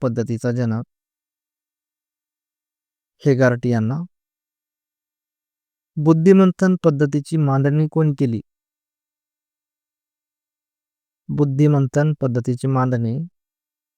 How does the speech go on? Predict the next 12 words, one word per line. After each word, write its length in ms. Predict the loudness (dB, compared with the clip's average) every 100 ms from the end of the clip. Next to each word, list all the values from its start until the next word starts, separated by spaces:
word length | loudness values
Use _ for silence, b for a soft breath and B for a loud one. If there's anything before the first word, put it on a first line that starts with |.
| _ _ _ _ _ _ _ _ _ _ _ _
ॲलेक्स 500 | 0 4 4 2 -8 -6
ऑसबॉर्न 560 | -2 -2 -2 0 0 0
यांनी 320 | -2 -2 -4 -10 -14 -18 -6
केली 240 | -4 -2
आहे. 220 | -2 -4 -10 _ _ _ _ _ _ _ _ _ _ _ _ _ _ _ _ _ _ _ _ _ _ _ _ _ _ _ 0
एक 300 | 2 4 4
निरीक्षण 560 | 6 4 2 0 -2 -4 -8
दुसऱ्या 400 | -6 -4 0 2
निरीक्षणापासून 920 | 2 0 -2 -4 -2 -2 -4 -6 -6 -8
किती 320 | -10 -6 -2 2
वेगळे 340 | 2 4 2
आहे, 300 | 2 -2